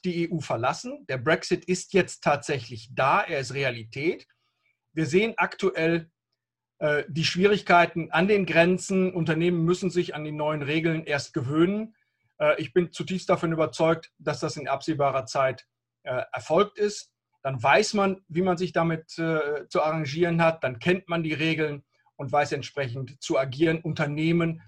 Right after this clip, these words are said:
sind, was so etwas betrifft, flexibel. Klar ist aber auch, es sind damit höhere Kosten verbunden, es ist höherer Aufwand damit verbunden. Und wir wissen auch heute schon, dass sich eine ganze Reihe von Unternehmen entweder dauerhaft oder zumindest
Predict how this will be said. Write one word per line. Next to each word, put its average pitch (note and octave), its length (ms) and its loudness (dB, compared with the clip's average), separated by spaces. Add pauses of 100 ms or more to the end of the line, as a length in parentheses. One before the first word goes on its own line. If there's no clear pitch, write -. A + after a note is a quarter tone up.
(100)
sind, D3+ 460 -6
was C3 180 -6
so D3+ 100 -4
etwas C#3+ 320 -6
betrifft, B2 440 -10
flexibel. C#3 680 -8 (640)
Klar E3 240 4
ist A3 120 0
aber F#3 220 4
auch, F#3+ 440 2
es D#3 120 -14
sind D3+ 160 -10
damit C#3+ 260 -4
höhere C#3+ 300 -6
Kosten F3+ 340 -4
verbunden, F#3 460 -2
es B2 140 -12
ist A2+ 140 -14
höherer C3+ 340 -4
Aufwand D#3+ 360 0
damit D3+ 240 -4
verbunden. D3 540 -8 (340)
Und C3+ 160 -6
wir C#3+ 140 -4
wissen F3 220 -4
auch A#2+ 140 -2
heute F3 280 2
schon, F#3 460 0 (300)
dass C#3+ 120 -6
sich C#3+ 140 -6
eine C#3 160 -4
ganze C#3+ 380 -4
Reihe D#3+ 260 2
von E3+ 180 -4
Unternehmen E3 720 -2 (300)
entweder D3+ 400 0
dauerhaft F#3+ 580 2
oder F3+ 280 2
zumindest E3+ 680 0